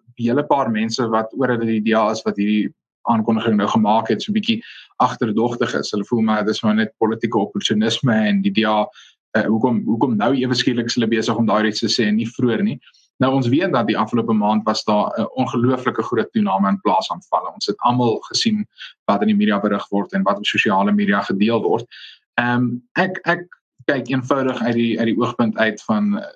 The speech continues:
hoe meer mense besig is om druk uit te oefen oor hierdie regtige ernstige probleem, hoe beter. Ehm, ek, ek, dis dieselfde wat ek voel oor grondonteeneming. Ek gee nie om wie se mense wat sê dis 'n horribale idee nie, solank as wat soveel as moontlik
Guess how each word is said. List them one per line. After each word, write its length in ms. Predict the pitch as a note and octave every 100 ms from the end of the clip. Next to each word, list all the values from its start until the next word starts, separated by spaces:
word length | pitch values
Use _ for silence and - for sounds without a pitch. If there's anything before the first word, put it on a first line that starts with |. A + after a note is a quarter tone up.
| - - _
hoe 140 | A2+ A#2
meer 300 | A#2 C3 B2
mense 320 | A2+ A#2 A2
besig 300 | G#2+ G#2 A2+
is 40 |
om 120 | A2
druk 240 | G#2 G#2+ -
uit 160 | A2
te 80 | G2+
oefen 260 | G#2 A2+ G#2+
oor 120 | G#2
hierdie 220 | G2+ G#2
regtige 480 | F#2+ G#2 - G#2 A2
ernstige 540 | - A2 G#2+ - -
probleem, 500 | G2+ G2+ G#2 G#2 G2+ - - - -
hoe 140 | A2
beter. 380 | A2+ A2 G#2+ - - -
Ehm, 320 | A2 G#2+ G#2 G#2 - - _
ek, 180 | A#2 - -
ek, 120 | A2+ -
dis 180 | A2 A2
dieselfde 340 | B2 B2 A#2+
wat 100 | A#2
ek 100 | A2+
voel 160 | - A#2
oor 100 | G#2+
grondonteeneming. 720 | - A#2+ A#2 A2+ G2+ G2+ G2+
Ek 100 | G2
gee 260 | - - A#2+
nie 120 | A#2
om 220 | B2 B2+
wie 120 | A2+
se 120 | A2 A2
mense 360 | G#2 G#2 A2+
wat 200 | G2+ G#2 - - - _ _ -
sê 220 | A#2+ A2
dis 200 | G#2+ G#2
'n 60 | G#2
horribale 500 | G2+ G2+ G2+ G#2 G#2
idee 360 | G2+ F#2+ A2
nie, 120 | A2 G#2+
solank 420 | - G2 G#2 G#2+
as 120 | G#2+
wat 240 | G#2 G2+ - - -
soveel 400 | A#2 G#2 A2+ G#2
as 100 | G2+
moontlik 400 | G2+ G2 G2